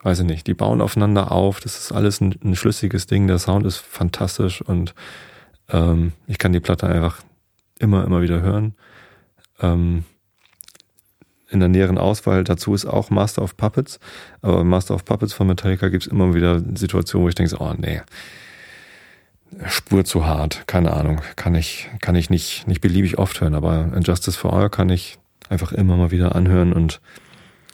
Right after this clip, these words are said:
und es nervt nicht. Ja, in meinen Augen das, das allerbeste Album, das jemals aufgenommen worden ist und das ich auch beliebig oft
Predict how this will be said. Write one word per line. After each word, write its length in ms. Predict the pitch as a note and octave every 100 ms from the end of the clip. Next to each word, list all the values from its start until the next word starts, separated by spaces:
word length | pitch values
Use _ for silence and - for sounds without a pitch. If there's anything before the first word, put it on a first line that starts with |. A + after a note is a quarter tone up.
| - _
und 180 | - D#2
es 160 | E2 E2+
nervt 320 | D#2+ D#2+ -
nicht. 260 | D#2 - - _ _ _ _ _ _ _ _ _ _ - - -
Ja, 200 | F2 D#2 - - - - - -
in 140 | - F2
meinen 280 | F#2 A2+
Augen 420 | - G#2 G#2+ A2 G2+
das, 260 | G2 - -
das 260 | F#2+ -
allerbeste 720 | - A2+ A#2 A2 G#2 - - -
Album, 300 | G2 G#2 G2
das 180 | F#2
jemals 360 | F#2+ F#2+ F2+ -
aufgenommen 580 | F#2+ G2 - D#2 D2+ D#2+
worden 280 | E2 E2 E2+
ist 260 | A2+ -
und 160 | G2 F2+
das 100 | -
ich 200 | G#2+ -
auch 380 | F#2+ F#2 E2+ - _ _ -
beliebig 460 | E2 - A2+ -
oft 380 | F#2 F2+ - -